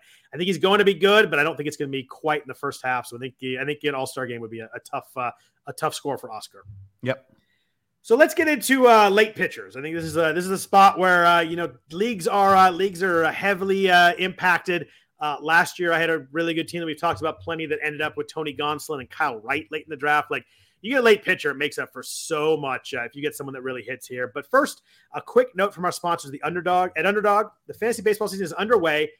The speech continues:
Speaker 1: There's no better place to play than Underdog Fantasy, the easiest place to play fantasy baseball. Right now, Underdog has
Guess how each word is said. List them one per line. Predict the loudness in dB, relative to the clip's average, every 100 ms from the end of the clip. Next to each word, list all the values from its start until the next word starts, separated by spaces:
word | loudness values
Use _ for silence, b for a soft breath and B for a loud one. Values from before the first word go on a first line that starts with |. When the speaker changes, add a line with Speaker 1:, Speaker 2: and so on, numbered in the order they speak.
| _ -20
Speaker 1:
There's | -8
no | -6 -2
better | -4
place | -4 -6 -8
to | -8
play | -6 -6
than | -6 -10
Underdog | -6 -6 -8
Fantasy, | -14 -14 -20
the | -14 -8
easiest | -6 -8 -8
place | -12
to | -12
play | -12 -12
fantasy | -10 -14 -14
baseball. | -16 -18 _ _ _ _ _ _ -4
Right | -2 2
now, | 2 4
Underdog | 2 4 4 0
has | -4